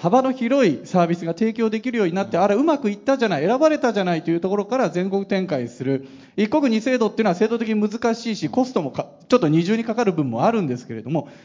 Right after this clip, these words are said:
Speaker 1: そこまでやらないと、
Speaker 2: うん。
Speaker 1: この日本でスピードアップしてディーエックスは進められないんじゃないかと思うんですけれども、まあ、
Speaker 2: はい。
Speaker 1: その二点についてちょっと
Speaker 2: わかりました。
Speaker 1: 伺えますでしょうか。
Speaker 2: なんかいろいろ憤ってる千葉県知事っていう感じがしましたけども、あの、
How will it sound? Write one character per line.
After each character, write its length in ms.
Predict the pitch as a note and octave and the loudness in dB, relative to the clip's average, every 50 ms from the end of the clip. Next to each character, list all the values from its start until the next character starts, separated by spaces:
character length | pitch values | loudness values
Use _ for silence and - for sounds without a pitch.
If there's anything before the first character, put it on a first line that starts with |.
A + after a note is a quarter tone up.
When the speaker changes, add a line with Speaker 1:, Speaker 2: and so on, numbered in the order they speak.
| - | -12
Speaker 1:
そ 160 | - - G#3+ | -6 -4 -2
こ 100 | G#3+ C#4+ | 0 2
ま 120 | D4+ E4 D#4+ | 2 2 2
で 80 | C4+ | 2
や 120 | A3+ G3+ G3 | 2 2 0
ら 140 | G3+ G3+ G3+ | 0 0 -2
な 100 | G#3+ G#3 | -2 -2
い 120 | G3+ G3+ | -4 -4
と、 340 | - - C#4+ A#3+ E3 - - - - - | 0 2 4 4 2 2 -2 -10 -18 -14
Speaker 2:
う 20 | - | -6
ん。 20 | - | -2
Speaker 1:
こ 100 | A3 G#3+ | 0 0
の 80 | G#3+ | 2
日 80 | G#3 G#3 | 2 2
本 300 | G#3+ A#3 A3+ A3 F#3 F3 | 2 2 2 2 2 4
で 160 | G3 G3+ E3 | 4 4 4
ス 120 | - - | 4 0
ピ 80 | - A3+ | -2 0
ー 60 | A#3+ A#3+ | 2 4
ド 140 | A#3+ A#3+ | 4 4
ア 40 | A#3+ | 4
ッ 120 | A#3+ A#3+ - | 2 0 -2
プ 80 | - | -2
し 140 | D#3+ E3 - | -2 0 2
て 100 | G#3 F#3+ | 0 0
デ 80 | - A#2+ | 2 2
ィ 100 | D3 E3+ | 2 2
ー 20 | |
エ 20 | F3+ | 2
ッ 40 | F3 | 2
ク 40 | F3 | 0
ス 80 | - | -4
は 80 | C3 A#2 | -6 -6
進 200 | - - - A3 | -6 -6 -4 -4
め 80 | B3 B3 | -2 -2
ら 80 | B3 | -2
れ 80 | B3 B3 | -2 -2
な 120 | B3 B3+ C4 | -4 -4 -4
い 40 | |
ん 40 | A#3+ | -2
じ 60 | G3+ | -2
ゃ 40 | E3+ | -2
な 120 | D#3+ D#3+ D#3 | 0 0 -2
い 60 | D3 | -2
か 140 | D#3 F#3+ F#3+ | -2 -4 -4
と 80 | D#3 | -4
思 160 | C#3+ C#3+ D#3 | -4 -4 -2
う 20 | E3 | -2
ん 60 | C#3 | -2
で 80 | A#2+ A#2+ | -4 -6
す 120 | - - | -8 -10
け 60 | - | -12
れ 100 | G#2+ G#2 | -12 -12
ど 100 | G2+ A2+ | -10 -6
も、 180 | C3 E3+ D#3 A2+ | -4 -4 -4 -4
ま 80 | - - - - | -6 -10 -10 -4
あ、 40 | - | -4
Speaker 2:
は 40 | - | -2
い。 20 | |
Speaker 1:
そ 80 | - C4+ | -2 -2
の 60 | B3+ | -2
二 140 | B3+ D4 D4+ | 0 -2 -2
点 140 | - C#4 A3 | -2 -2 -2
に 100 | F3+ D#3 | -2 -6
つ 100 | - D3+ | -6 -10
い 40 | |
て 100 | - F#3 | -10 -10
ち 100 | E3 - | -6 -6
ょ 20 | F3 | -6
っ 40 | F3 | -4
と 120 | - B2 | -4 -8
Speaker 2:
わ 60 | A2+ B2 | -8 -8
か 60 | A#2+ | -10
り 40 | A#2 | -12
ま 80 | A2+ | -12
し 60 | - | -10
た。 40 | - B2+ | -8 -6
Speaker 1:
伺 140 | C3 C#3 | -4 -4
え 60 | C3 B2 | -4 -4
ま 100 | B2+ B2+ | -4 -8
す 40 | B2 | -8
で 100 | - G#2 | -10 -14
し 80 | - | -14
ょ 40 | A2+ | -16
う 40 | F#2 | -20
か。 120 | - - - _ - | -20 -20 -20 _ -14
Speaker 2:
な 120 | A#2 D3+ | -12 -10
ん 80 | F#3+ F#3 | -10 -10
か 80 | C#3+ | -12
い 100 | C3+ C#3+ | -12 -8
ろ 100 | D3 F3 | -4 -2
い 60 | G#3+ A3 | -2 0
ろ 80 | G3+ | 0
憤 420 | G3 G3 F#3+ F3+ - G3+ G3+ G3+ G3+ | -2 -4 -6 -10 -8 -4 -4 -4 -4
っ 60 | G3+ | -4
て 80 | - | -6
る 80 | E3 C3+ | -10 -10
千 140 | - - E3+ | -8 -6 -6
葉 80 | F#3 | -6
県 160 | F#3 G3+ F#3 - | -4 -4 -6 -8
知 120 | - F3 E3 D3+ | -8 -14 -14 -14
事 40 | D3 | -16
っ 40 | - | -12
て 120 | - D3 | -10 -10
い 20 | |
う 40 | C3+ | -8
感 140 | B2+ D3+ D3+ | -6 -6 -6
じ 60 | C#3 | -6
が 80 | C#3 C#3+ | -6 -6
し 80 | C3+ D#3+ | -6 -6
ま 80 | D3+ | -6
し 40 | C#3+ | -4
た 80 | - D3 | -4 -4
け 80 | C#3 | -4
ど 80 | B2+ B2+ | -4 -4
も、 280 | B2+ C3 B2 A2+ A2+ A#2 - - - | -4 -4 -2 -2 -4 -6 -8 -10 -6
あ 120 | E3 D#3+ E3+ | -4 -4 -2
の、 420 | F3 F3 E3 E3 E3 D#3 D3+ D3+ | -2 0 0 0 2 0 0 -2